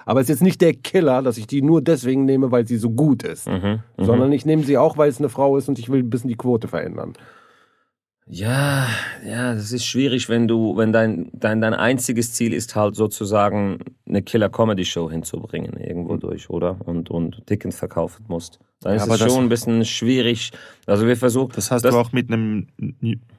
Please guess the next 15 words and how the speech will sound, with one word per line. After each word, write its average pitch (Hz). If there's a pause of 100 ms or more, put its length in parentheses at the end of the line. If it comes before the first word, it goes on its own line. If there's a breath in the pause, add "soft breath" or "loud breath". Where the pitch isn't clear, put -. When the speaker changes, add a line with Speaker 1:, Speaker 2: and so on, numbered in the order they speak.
(100)
Speaker 3:
äh, 113
männlichen 120
Newcomer, 120
der 92
kann 101
auch, 117 (420)
wenn 104
sein 107
vierter 120
Auftritt 117
ist, -
der 107
könnte 107
auch 117
ko-, 113